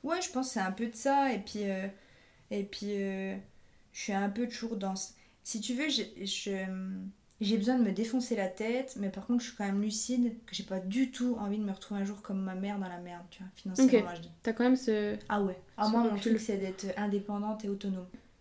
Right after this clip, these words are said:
Speaker 1: Et c'est
Speaker 2: Ok.
Speaker 1: pour ça que j'ai pas mal vécu le fait de me barrer à dix-sept ans.
Speaker 2: Oui.
Speaker 1: C'est, euh, « Je suis trop contente, je vais faire ma vie, quoi. » Non, ma vie, mais, hmm. Donc, euh, oui, <laughs> pas génial, finalement, mais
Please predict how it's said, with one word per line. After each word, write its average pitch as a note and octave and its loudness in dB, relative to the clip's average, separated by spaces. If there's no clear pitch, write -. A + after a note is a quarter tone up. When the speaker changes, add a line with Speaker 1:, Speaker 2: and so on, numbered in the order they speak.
Speaker 1:
Et A3 2
c'est A3 4
Speaker 2:
Ok. A3 4
Speaker 1:
pour A3 -2
ça D4 6
que C4 4
j'ai A3 0
pas G#3 -2
mal G#3 0
vécu G#3+ -2
le A3+ 2
fait A3 -4
de G3 -4
me G3 2
barrer F#3+ -2
à F#3 -4
dix-sept G3+ -8
ans. G3 -8
Speaker 2:
Oui. B3 4
Speaker 1:
C'est, G#3 -4
euh, « F#3+ -4
Je - -6
suis - -8
trop G3+ -6
contente, G3 -6
je - -10
vais - -10
faire G3+ -6
ma G3+ -4
vie, G#3+ -10
quoi. » - -20
Non, E3+ -8
ma D#3+ -8
vie, F#3 -10
mais, A3+ -6
hmm. C4+ -8
Donc, A3 0
euh, G#3 4
oui, C4 6
<laughs> B3 2
pas G3+ -2
génial, A3 0
finalement, G3 -6
mais F#3+ -4